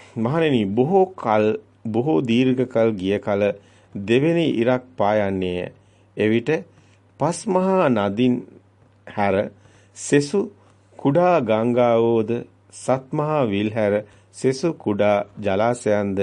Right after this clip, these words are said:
සිඳෙත්. ඔන්න දැන් අපි ඔන්න ධර්මයේ පේනවා මේ,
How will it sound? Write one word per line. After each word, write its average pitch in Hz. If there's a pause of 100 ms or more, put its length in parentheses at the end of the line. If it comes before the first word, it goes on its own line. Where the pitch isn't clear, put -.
(120)
සිඳෙත්. 90 (480)
ඔන්න 139
දැන් 156
අපි 131
ඔන්න 143
ධර්මයේ 117
පේනවා 104
මේ, 110